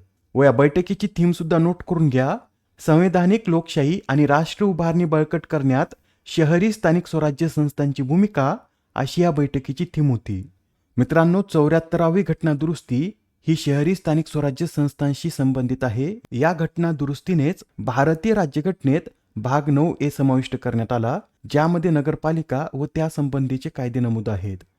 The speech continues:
चौऱ्याहत्तरव्या घटना दुरुस्तीद्वारेच शहरी स्थानिक स्वराज्य संस्थांना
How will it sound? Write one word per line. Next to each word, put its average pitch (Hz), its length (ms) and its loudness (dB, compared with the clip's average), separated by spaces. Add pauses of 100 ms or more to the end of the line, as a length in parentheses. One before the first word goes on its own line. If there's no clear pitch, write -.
(160)
चौऱ्याहत्तरव्या 151 640 0
घटना 151 320 -2
दुरुस्तीद्वारेच 135 800 -4 (300)
शहरी 156 400 0
स्थानिक 143 340 -2
स्वराज्य 127 360 -4
संस्थांना 143 680 -2